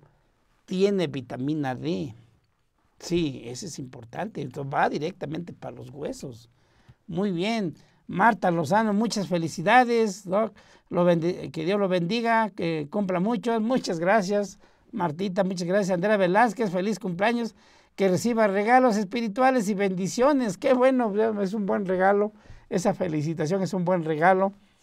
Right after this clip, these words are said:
Conchita, ¿verdad? Buenas noches, bendiciones. Santos del Ángel, me gustaría la medicina natural.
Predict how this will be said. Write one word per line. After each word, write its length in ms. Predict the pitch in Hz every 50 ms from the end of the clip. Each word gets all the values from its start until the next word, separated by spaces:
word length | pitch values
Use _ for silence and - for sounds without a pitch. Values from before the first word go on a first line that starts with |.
| - _ _ _ _
Conchita, 640 | - 196 202 202 190 - 254 269 269 226 254 262 254
¿verdad? 200 | 233 226 233 233
Buenas 280 | 196 233 240 233 214
noches, 360 | 202 214 240 240 233 240 220 185
bendiciones. 880 | 175 180 180 160 165 165 - - 233 247 254 254 247 254 247 247 - _ _ _ _ _ _ _
Santos 500 | - - - 226 262 262 254 254 214 190
del 200 | 175 180 165 180
Ángel, 500 | 214 247 247 240 202 233 233 226 233 - - - _ _ _ _ _ _
me 160 | - - 185
gustaría 440 | 165 185 165 - - 180 190 226 247
la 120 | 233 220
medicina 480 | 196 180 175 160 143 - 240 220 220 214
natural. 760 | 202 175 160 147 - - 147 156 180 190 180 160 143 131 104